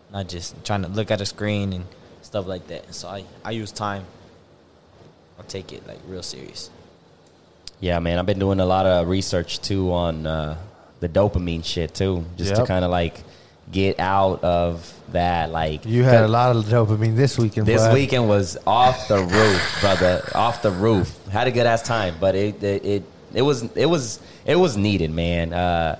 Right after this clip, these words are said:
Speaker 2: 'cause it's like grind, grind, grind, grind, grind, and just
Speaker 3: Yeah.
Speaker 2: get to the point where, like, all right, once in a while we can get
Speaker 3: But even the
Speaker 2: shit-faced.
Speaker 3: grind is dopamine.
Speaker 2: Yeah, it is. It is. But dopamine actually is something that you get, ex-, like, it causes excitement, you know, and
Speaker 3: Yeah.
Speaker 2: you, you explained it, you know,
Speaker 3: Yeah, yeah.
Speaker 2: it's just, um,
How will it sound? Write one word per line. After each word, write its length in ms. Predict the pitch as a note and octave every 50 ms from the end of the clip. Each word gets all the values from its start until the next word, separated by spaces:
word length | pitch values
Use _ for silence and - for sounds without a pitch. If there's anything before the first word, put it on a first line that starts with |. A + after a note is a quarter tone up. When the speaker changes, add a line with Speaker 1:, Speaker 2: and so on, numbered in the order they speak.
| - - - - - -
Speaker 2:
'cause 160 | - G2 G2
it's 160 | G#2 G2+ -
like 200 | G#2+ G2 F#2+ E2+
grind, 260 | D#2+ G2+ G2+ G2+ G2
grind, 200 | F#2+ F#2+ F#2+ F#2+
grind, 200 | F#2+ F#2+ F#2+ F#2+
grind, 200 | F#2 F#2+ F#2 F#2
grind, 400 | F2+ G2 G2+ G2+ G2+ G2 G2 F#2+
and 120 | F2+ F2 G2+
just 140 | G2 F#2+ F#2+
Speaker 3:
Yeah. 60 | F#2+
Speaker 2:
get 120 | F#2+ F2
to 100 | - F2
the 80 | F2 E2
point 280 | - - F#2 F2 E2+
where, 100 | E2 E2
like, 240 | D#2+ D#2 D#2 D#2 D2+ - -
all 100 | F#2 F2+
right, 100 | E2+ E2
once 220 | E2 F#2 F#2+ - G2
in 40 |
a 40 | F2+
while 240 | E2+ E2+ E2+ E2 E2
we 80 | E2+ E2+
can 180 | - - D#2+
get 280 | D#2 E2 D#2+ D#2+ - - - -
Speaker 3:
But 140 | C#3 C#3+ D3
even 180 | F3+ E3+ G3 F#3
the 60 | -
Speaker 2:
shit-faced. 80 | -
Speaker 3:
grind 320 | A#2+ C#3+ D#3+ F3+ G3+ G3+ F3
is 100 | C#3+ B2
dopamine. 580 | A#2 B2+ A#2+ - A#2 A2 A2 G#2+ G#2 G2 F#2 F#2 - - - - - - -
Speaker 2:
Yeah, 200 | - C#3 D3 A#2+
it 120 | A2+ D3
is. 280 | E3 B2+ F#2+ - - -
It 100 | - A#2
is. 140 | D3+ C#3+ G#2+ G2
But 200 | A#2 A2+ G2+ G2
dopamine 400 | C3 D#3+ - G#3 F#3 F3 E3 D3+
actually 420 | D#3 D#3+ D#3 - D#3+ D3+ C#3+ C#3
is 120 | C3+ B2 A2+
something 420 | - D3 C#3+ C#3 - C#3 C3 A#2+
that 240 | A#2+ A2 G#2 F2 - - - - - - - - _ _ _ _ -
you 140 | A2 A#2+ C#3
get, 220 | C3 A#2+ C3+ C3+ A#2
ex-, 360 | G#2+ - - - - - -
like, 160 | A2 A#2 A#2
it 140 | C3 B2+ -
causes 380 | - C#3+ D3 D3+ D3 C#3 B2
excitement, 720 | G#2+ F#2+ - - - A#2 A#2 G#2+ F2+ E2+ D#2 C2 - - -
you 80 | F#2 F#2+
know, 140 | G2 G2 G2
and 80 | G2
Speaker 3:
Yeah. 240 | G2 G2+ - - A2+
Speaker 2:
you, 120 | G#2+ A#2 A#2
you 60 | A#2+ A2+
explained 420 | G2+ - - - C3 B2+ A#2 F#2+
it, 60 | F2+
you 160 | F2 F2+ F#2+ F#2+
know, 180 | G2 F#2 F#2+
Speaker 3:
Yeah, 60 | F#2 F#2 F2+
yeah. 60 | F2+
Speaker 2:
it's 200 | F#2 F2+ - -
just, 280 | F#2+ F#2 - - - - _ -
um, 480 | F2+ F2+ F2 E2+ E2 D#2 D#2 D#2 -